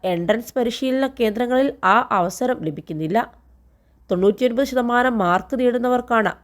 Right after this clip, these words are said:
അവിടെ പ്രവേശനം. മര്യാദയുള്ള ഫീസ് വാങ്ങാൻ എൻട്രൻസ് കോച്ചിംഗ് സെന്ററുകൾ തയ്യാറാകണമെന്നും മന്ത്രി പറഞ്ഞു. വിദേശ രാജ്യങ്ങളിൽ ഉൾപ്പെടെ ചെറിയ പ്രായത്തിൽ കുട്ടികൾക്ക് പരീക്ഷ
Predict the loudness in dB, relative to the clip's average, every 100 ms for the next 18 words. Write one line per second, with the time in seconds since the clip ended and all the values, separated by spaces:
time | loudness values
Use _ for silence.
0 | -6 -2 -2 -4 -6 -6 -2 -2 -4 _
1 | _ _ -20 _ -20 _ _ _ 4 6
2 | 8 6 4 2 0 -2 -4 -6 -6 -6
3 | -4 -4 -6 -8 -8 -8 -8 -12 -8 -6
4 | -6 -8 -8 -6 -4 -2 -4 -6 -6 -2
5 | 0 0 -2 -6 -6 -8 -10 -10 -6 -4
6 | -4 -6 -8 -10 -6 -6 -8 _ _ 0
7 | 4 2 2 2 2 2 -2 -4 -4 -2
8 | -2 -2 -2 -4 -4 -4 -6 -8 -8 -10
9 | -10 -10 -4 -4 -4 -8 -6 -4 -4 -4